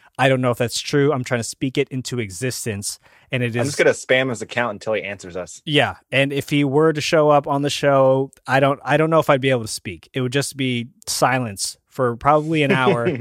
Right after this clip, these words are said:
Speaker 2: <laughs>
Speaker 1: while The Rock asks if we're okay. Uh, but that's totally, that's totally fine. I, I think that would make for, for great podcasting. All right. It is, uh, it's, we, we have a lot to catch up on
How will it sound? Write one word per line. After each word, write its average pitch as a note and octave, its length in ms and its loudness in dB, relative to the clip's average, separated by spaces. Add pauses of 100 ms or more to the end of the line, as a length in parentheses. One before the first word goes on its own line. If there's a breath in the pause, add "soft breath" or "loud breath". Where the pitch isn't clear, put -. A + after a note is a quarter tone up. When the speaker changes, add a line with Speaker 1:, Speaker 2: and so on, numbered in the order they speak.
(140)
Speaker 2:
<laughs> - 140 -20
Speaker 1:
while C3 420 2
The C#3 140 -4
Rock C3 260 4
asks A#2+ 420 -4
if C3 200 -8
we're A#2+ 220 -2
okay. G2 320 -12 (180)
Uh, B2+ 160 0
but A#2+ 280 2 (180)
that's - 220 -6
totally, A#2 460 0 (480)
that's - 160 -2
totally D3+ 180 4
fine. C3+ 320 0
I, G#2 240 -4
I - 40 -4
think B2 160 -4
that A#2+ 100 2
would A2+ 80 0
make A2+ 240 -2
for, A#2 320 -2
for A#2+ 140 -10
great A#2+ 220 -4
podcasting. G2+ 720 -4 (400 loud breath)
All D#3+ 80 6
right. - 460 2 (320)
It D3 160 0
is, D3 200 2
uh, C#3+ 400 6
it's, - 400 -8 (300)
we, D#3 160 -8
we C#3+ 140 -4
have E3+ 120 2
a D#3 60 0
lot D3+ 280 4
to C3+ 60 -12
catch D3+ 280 0
up D3+ 160 2
on F#2 320 -6